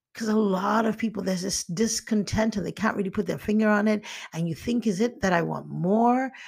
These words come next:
But you get more and you're still in that place of like, "What is this? I just don't feel good. I don't feel like myself. I don't feel fulfilled." Because there's a call of the icon. And there's two ways people show up in the ordinary world.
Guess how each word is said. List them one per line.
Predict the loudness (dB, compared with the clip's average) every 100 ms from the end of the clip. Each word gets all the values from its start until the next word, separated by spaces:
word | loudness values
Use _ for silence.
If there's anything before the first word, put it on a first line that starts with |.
| -14
But | -8 -6
you | 2
get | 4 4
more | 2 2
and | 0
you're | 0 -4
still | -2 0 2 0 0
in | 0 2
that | 2 0
place | -2 -2 -2 -4
of | -6 -6
like, | -14 -20 _
"What | -10 -6
is | -6 -6 -8
this? | -10 -10 -12 -14 _ -6
I | -6
just | -4 -8
don't | -6 -8
feel | -10 -8 -4 -2 -2
good. | -4 -6 -8 -14 -10
I |
don't | -10 -2
feel | 0 0
like | -2 -4
myself. | -10 -8 -8 -10 -14 -20 -14 -6
I |
don't | -4 -2
feel | -2
fulfilled." | -2 -4 -4 2 6 10 10 8 4 0 -4 -6 -8 _ _ _ _ _ _ _ _ _ _ _ -18
Because | -4 -4 0
there's | 0 -2
a |
call | -4 0 2
of | 2 0
the | 0
icon. | 0 -2 -6 4
And | 8
there's | 10 8
two | 12 12 12
ways | 10 8
people | 2 2
show | 2 6 6
up | 6 2
in | 0
the | 2
ordinary | 0 0 0 0 -2
world. | -6 -8 -12 -14